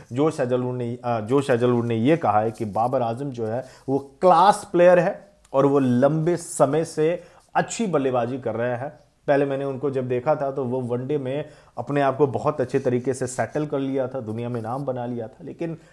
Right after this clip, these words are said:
टेस्ट क्रिकेट में उस खिलाड़ी ने व्हाइट बॉल से रेड बॉल में अपने आप को बहुत अच्छे तरीके से स्विच किया है और वो तकनीक जो उनके पास, जो बैटिंग टेक्निक है, वो बहुत ही ज़्यादा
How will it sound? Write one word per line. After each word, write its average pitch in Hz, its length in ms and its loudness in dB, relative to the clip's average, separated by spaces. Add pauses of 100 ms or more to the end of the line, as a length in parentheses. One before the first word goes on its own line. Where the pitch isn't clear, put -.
(180)
टेस्ट 208 280 2
क्रिकेट 156 360 -2
में 151 340 -6
उस - 220 -6
खिलाड़ी 117 420 -2
ने 151 140 -4
व्हाइट 131 400 -4
बॉल 120 280 -4
से 175 300 -10 (240)
रेड 156 340 6
बॉल 160 220 4
में 120 100 -4
अपने 123 320 -8
आप 139 180 -6
को 143 80 -4
बहुत 127 440 -2
अच्छे 143 200 -4
तरीके 123 360 -6
से 127 160 -8
स्विच 180 380 -4
किया 165 300 0
है 170 240 0 (260)
और 147 480 6 (160)
वो 151 180 2
तकनीक 190 840 0
जो 151 180 2
उनके 151 240 -2
पास, 113 260 0
जो 123 180 2
बैटिंग 139 480 2
टेक्निक 170 540 -2
है, 175 220 2 (320)
वो 151 200 0
बहुत 131 520 2
ही 160 80 2
ज़्यादा 139 680 6